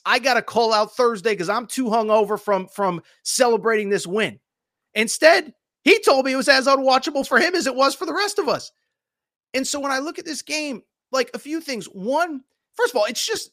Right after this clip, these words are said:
it's not fair to the consumer, okay? And again, I'm not anti-referee guy. Every game needs to have three, like, I'm not that. But think about those fans at Auburn. That is a small arena. That is a rivalry game. My guess is that some of those tickets went for hundreds,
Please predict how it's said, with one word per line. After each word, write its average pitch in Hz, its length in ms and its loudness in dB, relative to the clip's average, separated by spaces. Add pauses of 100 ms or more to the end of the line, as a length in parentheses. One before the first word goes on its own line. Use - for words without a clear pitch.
it's 214 180 -8
not 294 180 -2
fair 233 260 4
to 226 60 0
the 165 80 -2
consumer, 139 520 -10
okay? 180 360 -2 (280)
And 302 100 0
again, 226 200 0
I'm 214 120 -2
not 294 260 0
anti-referee 240 840 -2
guy. 220 440 2
Every 240 240 -2
game 226 260 -2
needs 226 260 -6
to 214 80 -2
have 208 260 -2
three, 220 240 -4 (100)
like, 208 220 -4 (400)
I'm 220 160 -2
not 233 240 -2
that. - 160 -12 (560)
But 320 160 -6
think 440 200 -2
about 285 300 0
those 214 240 2
fans 220 400 -2
at 175 60 0
Auburn. 123 260 -4 (260)
That 269 120 2
is 240 160 -2
a 202 80 0
small 226 500 -2
arena. 226 320 -4
That 208 160 0
is 202 140 -2
a 180 60 2
rivalry 226 580 -2
game. 180 340 -2 (600)
My 262 160 -2
guess 240 300 0
is 185 180 -6
that 180 240 -4
some 277 240 0
of 285 40 -2
those 226 220 0
tickets 175 320 -4
went 190 180 -6
for 190 200 0
hundreds, 226 640 -4